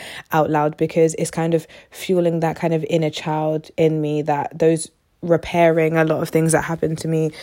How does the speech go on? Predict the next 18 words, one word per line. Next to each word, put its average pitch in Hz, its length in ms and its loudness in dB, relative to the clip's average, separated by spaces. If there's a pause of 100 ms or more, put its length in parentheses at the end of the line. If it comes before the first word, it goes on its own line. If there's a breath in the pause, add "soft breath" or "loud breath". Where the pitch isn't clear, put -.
(240 loud breath)
in, 156 160 -2
like, 156 120 0
sixth - 300 0
form 160 140 2
and 160 100 0
secondary 156 400 -2
school, 160 220 0
and 156 80 2
the 160 80 0
things 156 320 0
that - 100 -2
I'd 151 160 2
had - 200 -4
to, 165 120 -2 (180)
I've 156 240 2 (180)
had - 320 -6
to - 140 -4
overcome, 156 560 -2